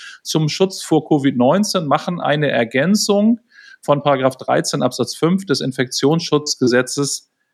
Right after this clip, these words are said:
erforderlich, die von den Kassenärzten, also da sieht man, dass die, so, was wollen die damit?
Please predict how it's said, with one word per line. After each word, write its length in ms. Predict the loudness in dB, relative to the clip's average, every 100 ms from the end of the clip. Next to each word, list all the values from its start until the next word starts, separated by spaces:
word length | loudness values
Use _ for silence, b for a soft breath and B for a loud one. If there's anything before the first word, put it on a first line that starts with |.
| _ -4
erforderlich, 640 | 0 2 2 0 -4 -10
die 260 | -12 -4 -2
von 200 | 0 -2
den 80 | 0
Kassenärzten, 560 | -2 -2 -2 -2 0
also 160 | 0 2
da 100 | 2
sieht 180 | 0 -2
man, 120 | -2
dass 120 | -2
die, 140 | -4 B B
so, 180 | 0 2
was 220 | 2 0
wollen 260 | 2 2
die 100 | 0
damit? 360 | -2 -2 -4 -8